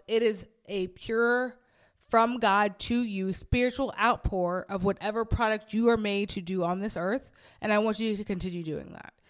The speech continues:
because being a producer and being a creator is what our Creator created us to do. We are here to create. And so I want us to continuously be creating and building,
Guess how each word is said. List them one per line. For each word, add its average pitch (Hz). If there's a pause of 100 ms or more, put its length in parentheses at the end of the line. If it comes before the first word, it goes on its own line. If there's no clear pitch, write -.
(180)
because 185 (200)
being 233
a 214
producer 220 (500)
and 196
being 220
a 190
creator 208 (160)
is 185
what 202
our 196
Creator 208
created 214
us 196
to 214
do. 175
We 202
are 285
here 262
to 240
create. 190 (640)
And 208
so 220
I -
want 240
us 233
to 220
continuously 254
be 180
creating 262
and 254
building, 190